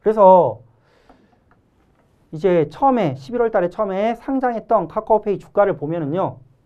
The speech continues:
상장했다가 확 올라갔다가 한 이십만 원 넘게까지 올라갔었죠. 올라갔다가 약간 빠지다가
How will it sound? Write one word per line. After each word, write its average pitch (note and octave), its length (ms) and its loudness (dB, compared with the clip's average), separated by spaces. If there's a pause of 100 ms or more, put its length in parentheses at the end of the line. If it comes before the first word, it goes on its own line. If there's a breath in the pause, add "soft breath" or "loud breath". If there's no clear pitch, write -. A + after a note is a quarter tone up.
(300)
상장했다가 F#3+ 920 -2
확 - 220 -8
올라갔다가 F3+ 680 0 (280)
한 C#3 180 -12
이십만 F#3 360 -12
원 D3+ 200 -8
넘게까지 C3 400 -10
올라갔었죠. B2 840 -12
올라갔다가 A#2+ 580 -14 (120)
약간 C#3 240 -14
빠지다가 F3+ 640 -2